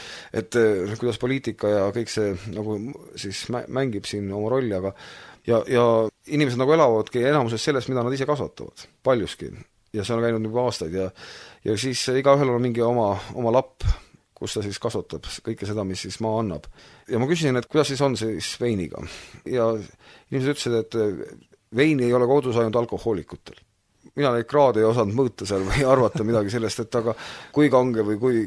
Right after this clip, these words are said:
kui, kas oli siis naturaalne või mittenaturaalne või eks see siis teavad asjatundjad rohkem sellest, aga, aga see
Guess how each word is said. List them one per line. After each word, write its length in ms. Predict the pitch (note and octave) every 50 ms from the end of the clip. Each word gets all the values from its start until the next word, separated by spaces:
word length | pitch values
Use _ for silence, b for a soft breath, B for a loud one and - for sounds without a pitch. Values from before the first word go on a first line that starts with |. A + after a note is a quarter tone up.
| C#2+ D2+ -
kui, 240 | - C3 B2+ A#2+ A#2+ A2+ G#2 F2
kas 200 | - G#2+ - - A2+
oli 140 | A2 G#2 G2+
siis 140 | G2 G2 - - - - - - _ _ _ _ G#2+
naturaalne 480 | G#2+ - - A2 A#2+ C3+ C3+ A#2+ A2 G#2
või 120 | G2+ G2+ F#2+ G2+
mittenaturaalne 800 | B2 B2+ - A2+ G#2+ A#2 A2 - B2 A2+ A2+ A#2+ A2+ A2 G2 F#2+
või 200 | F#2 G#2 G2+ G2 G2+ B B B B B B B B - - B2
eks 160 | A#2+ - -
see 200 | B2 A#2 A2+ G#2+ F2+ - -
siis 260 | G#2+ G2 F#2+ F#2+ - - - - - - - _ _
teavad 360 | - A#2 A2 G2+ G2+ - - - D#2+ G2+ G2+ - - B2
asjatundjad 420 | A#2 A#2 G#2+ G#2 G2+ G2 G2 G2+
rohkem 280 | B2+ A#2+ - - F#2+ F#2+
sellest, 280 | G#2 G2 F#2 - -
aga, 160 | A2+ G#2+ A2 G#2+ B B B B B B B B -
aga 140 | G#2+ A#2 A2+
see 140 | C#3+ D3+ C#3+